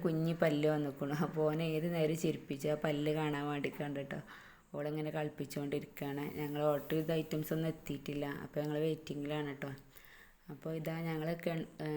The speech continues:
ക്ലബ് സാൻഡ്വിച്ചും അതേപോലെ അവൽ മിൽക്കുമാണ് ട്ടോ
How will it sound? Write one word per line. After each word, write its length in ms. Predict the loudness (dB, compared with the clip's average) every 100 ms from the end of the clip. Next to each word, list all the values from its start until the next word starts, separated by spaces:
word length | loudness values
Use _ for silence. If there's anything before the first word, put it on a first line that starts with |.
| 0 2
ക്ലബ് 320 | 0 2 0
സാൻഡ്വിച്ചും 680 | 0 2 2 0 -2 -2 0 0 0
അതേപോലെ 500 | 0 2 4 4 4 6
അവൽ 180 | 6 6 4
മിൽക്കുമാണ് 440 | 0 0 2 2 2
ട്ടോ 140 | 2